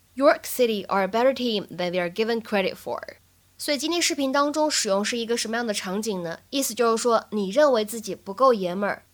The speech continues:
然而我认为事实是你比你自己以为的要爷们儿得多，是这样一个意思。那么在今天这期节目当中呢，我们还有第二个表达需要来学习，就是关键句当中出现的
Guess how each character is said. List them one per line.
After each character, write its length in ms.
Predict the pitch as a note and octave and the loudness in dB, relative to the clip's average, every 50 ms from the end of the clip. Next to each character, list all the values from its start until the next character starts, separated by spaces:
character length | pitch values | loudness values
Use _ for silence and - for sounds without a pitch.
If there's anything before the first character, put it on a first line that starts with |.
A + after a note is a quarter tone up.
| _ _ | _ _
然 160 | - B3 B3 C4+ | 0 2 4 6
而 100 | D4 D#4+ | 6 6
我 180 | D4+ A#3 F3+ | 6 4 2
认 260 | - G#3 A#3 A3 G3+ | 2 0 -2 -2 0
为 220 | F#3 F3 F3 - - - | -2 -2 -2 -4 -6 -8
事 200 | - - - C4 | -8 -6 -2 -2
实 160 | - A3+ G#3+ | -2 -2 0
是 280 | G#3 - B3+ G#3+ - - | 0 0 0 -2 -2 -4
你 140 | - G#3 A3 | -4 -4 -2
比 140 | A#3+ B3+ B3+ | 0 0 0
你 100 | A#3 F#3+ | -2 -4
自 140 | F#3+ A#3 A3 | -6 -6 -6
己 160 | A3+ A#3 A#3 | -6 -6 -6
以 140 | - F3+ E3 | -6 -6 -6
为 200 | D#3 D#3+ E3 F3 | -4 -4 -2 -2
的 140 | G3 G#3 - - | -2 -2 0 0
要 200 | A3 G3+ F#3 F3 | 0 0 0 0
爷 220 | E3 E3+ E3+ E3+ | -2 -4 -2 0
们 100 | F#3+ G#3+ | 0 0
儿 40 | G3+ | 0
得 60 | F#3 | 0
多， 300 | F3 F#3 F#3 F#3 F3 - - | 0 2 2 2 2 0 -4
是 160 | - - B3 | -8 -10 -4
这 100 | A3 D4+ | 2 4
样 140 | D#4+ E4 E4 | 4 4 4
一 40 | C#4+ | 2
个 80 | G#3+ - | 0 -2
意 180 | - F#3+ F#3+ F#3 | -2 -4 -4 -4
思。 320 | F#3+ - G3 E3+ D#3 - _ _ _ _ _ _ _ _ _ _ _ _ _ - | -4 -4 -6 -6 -6 -8 _ _ _ _ _ _ _ _ _ _ _ _ _ -4
那 80 | C4+ | 0
么 80 | C4+ C#4 | 2 4
在 160 | B3+ C#4 C4+ | 4 4 4
今 120 | C4+ C#4 | 4 4
天 100 | D#4 D#4+ | 4 4
这 140 | D4+ D#4+ D4+ | 4 2 0
期 80 | B3+ - | 2 2
节 100 | C4+ B3 | 2 2
目 80 | A#3 | 4
当 220 | A#3+ C4+ C4+ C#4+ C#4+ | 4 4 2 4 4
中 200 | D#4 D4+ D4 C#4+ | 4 2 4 4
呢， 80 | C4 - | 2 2
我 40 | - | 2
们 140 | G3+ G#3 | 0 0
还 80 | A3+ A3+ | 2 4
有 100 | A3 G#3+ | 2 4
第 100 | G#3+ C4 | 4 4
二 160 | C4+ C4+ C4+ | 4 6 4
个 60 | B3 | 4
表 180 | A3+ A3+ G3+ F#3+ | 2 0 0 0
达 200 | F#3 F#3 F3+ G#3 | 0 0 -2 -2
需 160 | - - B3+ | -4 -4 -2
要 100 | B3 A#3 | -2 0
来 160 | A3 G3+ G#3 | 0 -2 -2
学 240 | A3 A3 - G#3 G3 | -4 -4 -4 -2 -2
习， 400 | G#3 G#3 - G3 F3+ F3 - - _ _ _ _ _ _ | -2 -2 -4 -6 -6 -8 -10 -12 _ _ _ _ _ _
就 100 | - C4+ | -6 -4
是 140 | B3+ - B3+ | -4 -4 0
关 260 | A3+ C#4+ D4 D#4 D#4 | 2 4 4 4 2
键 160 | D#4 D#4+ C#4+ | 0 -2 -2
句 100 | A#3+ A#3+ | -2 -2
当 140 | G#3+ A#3 A#3 | -2 -2 -2
中 100 | A#3+ B3 | -2 -4
出 200 | B3 - - D4 | -4 -4 -4 -6
现 260 | C#4 - D#4 C#4+ B3+ | -2 0 0 0 2
的 200 | A3 F3+ - - | 0 -2 -4 -6